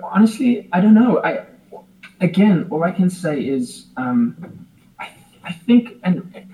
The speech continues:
in, in recent times, I've, I've never quite under, understood Martin Scorsese, uh, or the films that he was making. But I think when I had a kid, um, uh, again, the things that we were talking about earlier, I think Martin Scorsese for me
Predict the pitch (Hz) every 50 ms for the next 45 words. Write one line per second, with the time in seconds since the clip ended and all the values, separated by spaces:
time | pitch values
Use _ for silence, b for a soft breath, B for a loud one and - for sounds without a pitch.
0 | - _ _ - 202 214 196 - 220 220 180 160 175 190 208 196 - - 165 160
1 | 165 - 156 151 143 139 143 127 120 - _ _ - B B B B B B B
2 | 151 156 185 214 226 220 - - - - - - 135 139 135 135 131 131 - -
3 | - - 120 - _ _ _ _ _ - 143 139 123 123 123 - - - - -
4 | - 139 135 123 123 - - - 131 139 - - - - - - 120 - - 110
5 | 113 123 120 - 208 196 - - - - - 247 120 113 - - 247 226 240 -
6 | - 135 - 254 - 233 220 233 247 254 226 - 254 247 233 - - 196 202 254
7 | - 285 285 - - 190 185 185 180 185 165 156 170 - - - - - - 113
8 | 107 104 - - - B B B B B - - - 127 123 123 120 120 117 117
9 | - - - - - _ _ _ _ _ _ - 127 123 120 117 117 117 117 117
10 | - - - - - - - - _ _ _ 277 254 294 269 269 247 - 285 269
11 | - - - 269 240 240 - - 254 - - 247 247 233 226 - - 240 247 254
12 | 247 226 233 - - - 175 170 - B B B B B B B B B B _
13 | - 165 175 233 220 - - 180 165 - 151 143 139 135 139 135 127 - 135 131
14 | 127 127 123 123 120 117